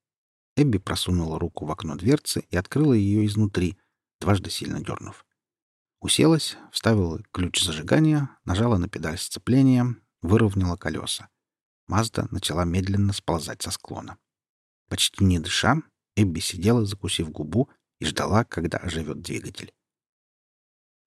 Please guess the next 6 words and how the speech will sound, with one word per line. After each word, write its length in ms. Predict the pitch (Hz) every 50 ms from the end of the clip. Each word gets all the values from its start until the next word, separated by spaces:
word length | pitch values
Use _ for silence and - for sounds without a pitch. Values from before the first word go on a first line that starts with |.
| _ _ _ _ _ _ _ _ _
С 100 | - -
предложениями 720 | - 98 90 87 104 107 127 180 196 190 180 170 165 160
от 180 | - - - -
трех 240 | - 139 156 - -
известных 540 | 110 98 110 123 139 - - 113 107 -
фирм 460 | - - - 147 156 151 143 139 147